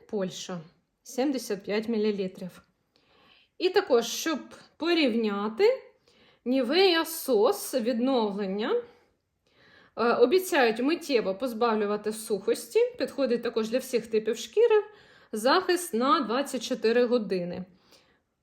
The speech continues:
Е, сподобалося, що тут у складі декспантенол, тобто він буде миттєво позбавляти відчуття сухості та стягнутості, е,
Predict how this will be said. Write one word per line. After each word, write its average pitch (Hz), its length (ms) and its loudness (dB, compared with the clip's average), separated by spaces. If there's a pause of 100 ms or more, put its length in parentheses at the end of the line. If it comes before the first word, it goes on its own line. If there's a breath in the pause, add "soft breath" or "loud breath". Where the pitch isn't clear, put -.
(160)
Е, 233 280 2
сподобалося, 240 840 2
що 294 200 -4
тут 285 280 -2
у 277 80 2
складі 226 800 2
декспантенол, 240 1300 0 (1120 soft breath)
тобто 285 480 4
він 254 340 4
буде 233 400 2
миттєво 247 440 2
позбавляти 226 580 0
відчуття 220 360 -2
сухості 202 540 -2
та 180 140 -8
стягнутості, 349 1200 2
е, 311 100 2